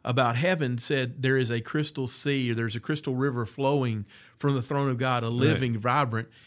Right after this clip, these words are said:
Speaker 1: Here is a cistern, if you wanna go back to
Speaker 2: Right,
Speaker 1: one of
Speaker 2: yeah. <laughs>
Speaker 1: Jeremiah's, Jeremiah's illustrations early on. You either are flowing and have living water.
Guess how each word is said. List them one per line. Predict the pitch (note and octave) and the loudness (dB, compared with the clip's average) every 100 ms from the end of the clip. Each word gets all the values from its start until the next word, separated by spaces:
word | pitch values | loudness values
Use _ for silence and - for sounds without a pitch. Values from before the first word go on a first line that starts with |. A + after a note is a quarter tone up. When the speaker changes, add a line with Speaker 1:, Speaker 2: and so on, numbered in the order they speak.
| _ | _
Speaker 1:
Here | - D#3+ D3+ | 2 4 4
is | B2 | 0
a | B2 A#2 | 0 -2
cistern, | G#2 - E3+ E3 - G2 G2 _ - | -2 2 2 2 -2 -4 -6 _ -6
if | A#2+ A#2+ | -2 2
you | B2 | 2
wanna | B2+ | 2
go | B2 | 0
back | A#2+ A#2+ A2 | 2 0 0
to | B2+ G#2 - | -2 -2 -4
Speaker 2:
Right, | G#2 A2 | -2 2
Speaker 1:
one | C3+ | 6
of | C3+ | 6
Speaker 2:
yeah. | A#2+ | 6
<laughs> | |
Speaker 1:
Jeremiah's, | C#3 C3+ C3+ C3+ A#2+ - | 6 8 8 6 4 -2
Jeremiah's | C#3+ D3+ C#3 D3 C3 C3+ | 4 6 8 8 8 6
illustrations | C3 A#2+ C#3+ C#3 C3+ B2 | 6 4 4 4 4 4
early | C3+ B2+ C3 | 4 6 4
on. | C#3+ A#2 - - - | 4 2 -2 -20 -4
You | C3+ D3 | 8 10
either | C#3+ C3 B2+ | 10 8 4
are | B2+ A#2+ | 2 0
flowing | - - - C#3 D3+ E3+ E3+ E3+ | -2 -6 6 8 10 8 4 2
and | C3 B2 B2 | 4 4 6
have | C3 A#2+ | 4 4
living | A#2+ C3 D3+ D3 | 6 8 8 6
water. | C#3+ D3 D#3 D#3 | 6 4 4 0